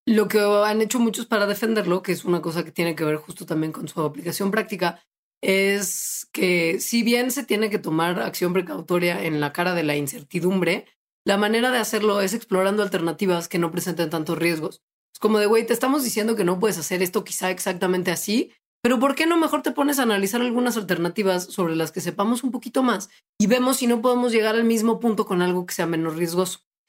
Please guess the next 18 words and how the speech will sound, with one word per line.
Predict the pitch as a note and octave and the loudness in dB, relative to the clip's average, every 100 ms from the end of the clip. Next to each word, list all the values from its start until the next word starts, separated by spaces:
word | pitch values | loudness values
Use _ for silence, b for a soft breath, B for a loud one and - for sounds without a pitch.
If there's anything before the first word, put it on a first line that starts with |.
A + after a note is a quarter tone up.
| _ _ | _ _
Y, | C4+ D#4 | 4 4
y | D4+ B3 | 4 2
algo | B3+ C4+ | 2 0
que | C4+ | 0
es | B3+ | 0
súper | C#4+ C4+ C#4 | 0 0 2
importante, | G#3+ F#3 G3+ F#3+ G3 G3+ - | 2 0 -2 0 -2 -2 -8
que | - E3+ D#3 D3+ - - - | -2 0 2 0 -4 -8 -4
al, | F#3 E3 | -2 0
en, | G3+ E3+ D#3 | 0 0 -2
en | G3+ F3 | -2 -2
términos | F#3+ G3 A3+ G3 | 0 2 2 2
prácticos | F#3+ G3 G3 G3 | 0 -2 -2 -4
se | F#3 | -4
hacía | E3 F#3 F3+ | -2 -2 -2
poco | G#3 F#3+ F3+ | -4 0 0
también | F3+ F3 D#3+ E3 | 0 -2 2 2
antes, | E3 D#3 - - | 0 -2 -6 -8